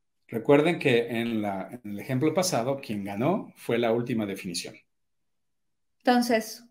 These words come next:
Speaker 2: ¿cuál es la versión de Guava que al final del día va a existir en nuestro jar?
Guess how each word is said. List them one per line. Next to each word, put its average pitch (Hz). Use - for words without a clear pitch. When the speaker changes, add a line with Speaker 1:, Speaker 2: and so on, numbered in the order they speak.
Speaker 2:
¿cuál 302
es 254
la 254
versión 220
de 208
Guava 233
que 196
al 185
final 254
del 226
día 254
va 226
a -
existir 214
en 208
nuestro 180
jar? -